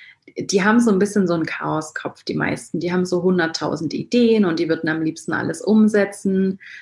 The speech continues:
Die sind auch sehr am Außen, so wie du das ge-, vorhin gesagt hast, dass sie sich halt viel mit anderen vergleichen und einfach schon so vieles gesehen haben und überhaupt nicht mehr wissen, was sie selber jetzt genau machen sollen. Ne, wir kriegen ganz, ganz oft diese, diese Botschaft mitgeteilt,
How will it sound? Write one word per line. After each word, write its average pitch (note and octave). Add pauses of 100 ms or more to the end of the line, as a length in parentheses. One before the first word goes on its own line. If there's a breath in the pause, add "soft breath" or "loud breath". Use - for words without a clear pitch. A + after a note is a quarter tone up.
(100)
Die F3+
sind G3+
auch -
sehr F3
am E3
Außen, G#3+
so F3+
wie F3
du F3
das E3
ge-, F#3
vorhin E3+
gesagt F3+
hast, F#3+
dass E3
sie E3
sich D#3+
halt F3+
viel G3
mit F3+
anderen E3
vergleichen F#3
und -
einfach D#3+
schon E3+
so F3
vieles F3+
gesehen G3+
haben F#3 (480 loud breath)
und F#3+
überhaupt F#3+
nicht G#3
mehr E3+
wissen, F#3 (560 soft breath)
was F3
sie F#3
selber D#3+
jetzt D3+
genau D#3
machen D#3
sollen. - (420)
Ne, F#3
wir F#3
kriegen F#3 (200)
ganz, G3
ganz G3
oft -
diese, E3
diese E3+
Botschaft F#3+
mitgeteilt, E3